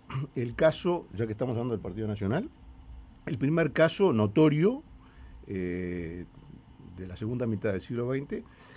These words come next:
que fue la salida de Enrique Erro, entonces <coughs> diputado del Partido Nacional, lista cuarenta y uno,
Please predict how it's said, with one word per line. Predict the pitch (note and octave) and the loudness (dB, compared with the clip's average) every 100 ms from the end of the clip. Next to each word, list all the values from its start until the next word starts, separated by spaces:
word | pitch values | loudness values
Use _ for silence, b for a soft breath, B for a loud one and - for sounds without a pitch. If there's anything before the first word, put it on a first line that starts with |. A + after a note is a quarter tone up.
| - | -6
que | - | -4
fue | B2+ C3+ A#2+ | 0 2 2
la | A#2 | 2
salida | G#2+ B2 C#3 F3+ F3 | 2 0 2 4 6
de | D3+ B2 A2+ | 6 4 2
Enrique | A#2+ B2+ D3 C3+ | -2 -2 2 6
Erro, | D3 C#3 G#2+ | 6 6 4
entonces | F#2+ B2+ B2+ G#2 | 2 0 0 0
<coughs> | |
diputado | G#2 G#2+ G#2+ B2+ | 0 -2 2 2
del | A2 | 2
Partido | G#2+ G#2+ B2 | -2 -4 -4
Nacional, | A#2+ B2+ E3 B2 | -4 0 2 2
lista | A2 G2+ | 0 -2
cuarenta | F#2+ G2+ A2+ C#3 | -2 -2 0 -2
y | E3 | 0
uno, | G3+ C#4+ | -2 -4